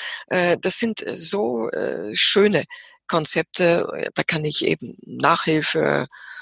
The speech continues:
Unterricht, äh, anbieten, über Coaches, über Tutoren. Also es sind ganz wichtige Konzepte, äh, für, fürs tägliche Leben. Da kann ich mich genauso ausleben und Tiny, äh,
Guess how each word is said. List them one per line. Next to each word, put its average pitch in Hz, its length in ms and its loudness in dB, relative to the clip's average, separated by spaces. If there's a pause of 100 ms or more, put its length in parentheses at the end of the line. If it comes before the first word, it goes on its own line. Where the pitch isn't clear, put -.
(180)
Unterricht, 160 760 0
äh, 139 300 4
anbieten, 147 920 -4
über 160 240 0
Coaches, 147 800 2
über 143 480 0
Tutoren. 143 600 -2 (460)
Also - 200 2
es - 80 4
sind 226 220 -2
ganz 208 480 0
wichtige 214 960 -2
Konzepte, 175 800 0 (640)
äh, 160 240 0
für, 165 540 2
fürs 180 260 2
tägliche 175 500 2
Leben. 180 720 -2
Da 160 80 2
kann 175 160 -2
ich 175 80 -4
mich 165 140 -2
genauso 175 480 2
ausleben 165 800 2
und 170 360 -8 (460)
Tiny, 165 680 2
äh, 143 640 2